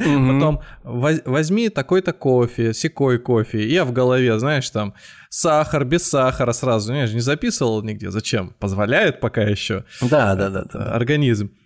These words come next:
Speaker 2: Значит, это не нужно, не нужно, не нужно. Такой, всё, прихожу, значит, в эту кофейню, э, там.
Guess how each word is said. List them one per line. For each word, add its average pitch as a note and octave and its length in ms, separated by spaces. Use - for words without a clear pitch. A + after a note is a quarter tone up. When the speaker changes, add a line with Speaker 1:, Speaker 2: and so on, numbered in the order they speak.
Speaker 2:
Значит, A#2+ 240
это E3+ 180
не D3 100
нужно, D3+ 300
не C3+ 100
нужно, C3 260
не C#3 100
нужно. A#3+ 320
Такой, E3+ 300
всё, C3+ 220
прихожу, C#3 540
значит, A2 360
в - 40
эту A2+ 140
кофейню, G3 420
э, A#2+ 760
там. G#2 280